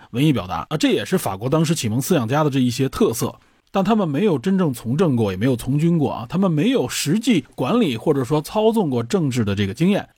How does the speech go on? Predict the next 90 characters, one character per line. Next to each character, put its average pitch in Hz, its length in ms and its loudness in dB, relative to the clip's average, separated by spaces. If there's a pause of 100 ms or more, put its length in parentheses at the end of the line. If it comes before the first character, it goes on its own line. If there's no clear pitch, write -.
(120)
因 220 120 2
此 185 80 4
当 175 120 2
他 202 60 2
们 196 100 2
获 180 160 4
得 143 120 2
这 151 100 2
个 127 120 0
强 117 260 -4
力 247 100 4
的 151 80 2
国 117 100 -2
家 120 120 0
机 120 160 0
器， 110 60 0
获 - 200 0
得 147 100 2
这 147 80 2
个 123 80 0
无 113 180 0
限 185 180 0
的 160 60 -2
暴 170 240 2
力 117 120 0
的 98 80 -6
时 104 120 -8
候 98 60 -2
啊， 85 220 -2 (100)
也 143 120 2
就 233 140 4
使 135 140 -4
得 120 100 -2
这 139 80 2
个 131 80 0
暴 160 160 2
力 233 120 2
失 - 160 -4
控 123 220 2
了。 - 120 -14 (460)
这 165 100 0
显 143 160 2
然 156 120 2
也 135 80 2
是 127 80 0
在 135 180 2
影 120 380 -2
射 160 220 2
法 101 140 -12
国 120 100 -4
大 147 60 0
革 135 60 2
命 143 180 2
所 107 160 -6
带 120 240 0
来 92 140 -2
的 101 80 -2
这 98 120 0
个 98 80 0
问 110 140 4
题。 - 200 -8 (680)
那 180 140 0
如 180 120 2
果 190 40 2
我 165 40 0
们 135 100 -4
再 202 100 0
延 113 200 -2
伸 151 160 2
一 151 60 2
步 123 100 0
来 101 120 -2
说， 107 240 0 (220)
实 - 120 -6
际 220 120 4
上 185 140 2
呢， 147 80 0
就 180 100 -2
是 151 80 0
说 147 260 0 (260)
应 226 180 2
该 220 160 2
摧 233 260 0
毁 113 220 -4
的 120 100 -4
是 135 140 0
这 123 100 4
个 113 80 0
牢 98 180 -2
笼， 110 240 2